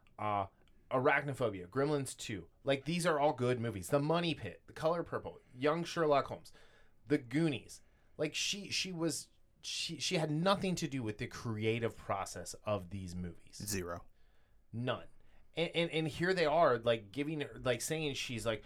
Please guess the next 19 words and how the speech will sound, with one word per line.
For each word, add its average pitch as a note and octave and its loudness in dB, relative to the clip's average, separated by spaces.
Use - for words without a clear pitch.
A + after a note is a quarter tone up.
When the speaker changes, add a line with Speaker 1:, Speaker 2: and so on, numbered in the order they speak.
Speaker 1:
well, C3+ 8
with C#3 8
her D#3 6
creative C#3 4
vision. A2 0
So D#3 2
if C#3 6
Star E3+ 4
Wars G#3 6
is B2 -2
her A#2 4
creative A2 2
vision, A2+ -8
as - -2
Star A#2+ 4
Wars A#2+ 4
fans, A2 -6
we're C#3+ 0
screwed. A2+ -2